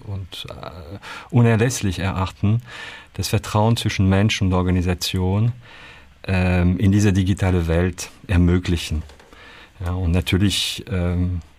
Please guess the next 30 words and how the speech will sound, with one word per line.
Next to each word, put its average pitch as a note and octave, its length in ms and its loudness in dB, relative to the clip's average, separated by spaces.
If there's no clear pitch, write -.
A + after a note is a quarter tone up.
E-Commerce A2 720 2
spielt - 280 -2
dann F#2+ 160 4
inzwischen F#2+ 480 0
eine, F#2+ 340 2
eine F#2+ 240 2
sehr F#2+ 160 2
große G2 320 0
Rolle, B2+ 200 4
aber C#3 120 4
nicht C3+ 200 0
nur F#2+ 200 4
E-Commerce, D2+ 600 -8
ja. F2+ 60 -8
Ja, A#2 120 4
und G2 140 4
da G#2 120 4
haben A2 120 4
wir, G#2+ 180 4
ähm, G2 600 4
Produkte A2+ 840 2
wie F2+ 460 2
Gütesiegel, G2+ 880 2
wie F2 220 0
Kundenbewertung, F#2 960 2
wie G2 80 0
Garantien G2 560 2
entwickelt, E2+ 680 0
um, E2+ 340 0
äh, E2+ 260 0